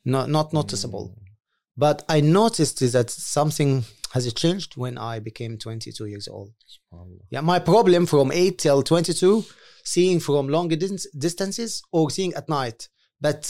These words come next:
Speaker 1: other things was okay. I was able to read, watch T V,
Speaker 2: Yeah.
Speaker 1: uh, p-, play video games, uh, you know, playing wrestling, which we are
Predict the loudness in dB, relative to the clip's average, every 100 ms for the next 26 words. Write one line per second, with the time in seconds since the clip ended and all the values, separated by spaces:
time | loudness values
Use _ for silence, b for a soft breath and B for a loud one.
0 | -6 -6 -6 -2 2 2 2 2 0 2
1 | 2 2 0 0 0 2 2 2 2 4
2 | 4 2 2 2 2 0 2 2 0 -2
3 | 0 2 2 -2 -4 -6 -6 -10 -6 -2
4 | 0 -2 -8 -4 0 0 0 -4 -4 -4
5 | -4 -2 -4 -8 -10 -12 -10 -6 -2 -2
6 | -2 -4 -6 _ _ _ _ -4 0 2
7 | 0 -2 -4 -2 0 0 -2 -2 -6 -4
8 | -4 -2 -4 -2 -2 -2 -2 -4